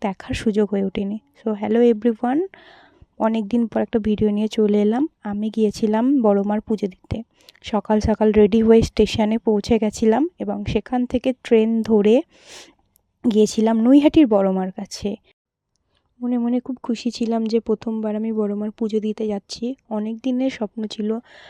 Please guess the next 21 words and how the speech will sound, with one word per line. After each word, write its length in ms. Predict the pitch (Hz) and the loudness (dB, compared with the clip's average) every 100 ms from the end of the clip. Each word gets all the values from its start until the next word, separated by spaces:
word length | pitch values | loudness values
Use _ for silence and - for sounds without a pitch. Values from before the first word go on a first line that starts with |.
| - _ | -20 _
বড় 160 | 214 196 | -4 -2
মার 160 | 208 208 | -4 -6
পুজো 260 | - 202 | -6 -6
দেওয়া, 180 | 196 214 | -4 -4
মানে 160 | 226 254 240 | -4 -6 -6
বেশ 260 | 302 - | -6 -4
অনেক 340 | 226 220 277 262 | -4 -2 -2 -4
দিনের। 280 | 220 196 208 _ _ _ _ | -4 -4 -10 _ _ _ _
দিয়ে 160 | 226 226 | -8 -6
আমরা 260 | 208 208 220 | -4 -4 -6
স্টেশনে 540 | - 220 - 208 220 | -4 -4 -2 -4 -4
পৌঁছে 320 | 220 208 - | -4 -4 -4
গেছিলাম 420 | 214 208 226 247 | -4 -2 -2 -2
নৈহাটি। 500 | 254 220 220 - 320 | 0 0 -2 -4 -8
ওখান 320 | 415 - 277 269 | -8 -6 -4 -2
থেকে 240 | 269 277 | -2 -2
কিছু 280 | 262 - 240 | -4 -6 -8
ফুল, 460 | - 220 220 240 277 - - _ _ _ _ _ - | -6 -6 -4 -4 -6 -12 -20 _ _ _ _ _ -4
মিষ্টি 440 | 226 226 - 247 | -2 -2 -4 -6
কিনে 360 | - 226 214 220 | -4 -4 -2 -2
নিয়ে 340 | 214 214 269 | -2 -2 -4